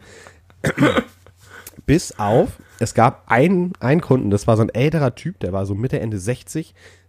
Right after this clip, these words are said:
ganz, ganz, ganz nett, sehr höflich, ganz, so ein ganz ruhiger,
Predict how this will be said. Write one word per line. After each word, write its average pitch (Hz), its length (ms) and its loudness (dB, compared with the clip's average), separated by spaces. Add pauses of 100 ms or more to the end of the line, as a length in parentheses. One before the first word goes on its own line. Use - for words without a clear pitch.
(140)
ganz, 180 420 -6
ganz, 151 360 -4
ganz 113 380 0
nett, 143 400 2 (460)
sehr 165 300 2
höflich, 175 640 2
ganz, 131 200 -2
so 139 60 0
ein 135 60 -2
ganz 175 280 -4
ruhiger, 165 640 2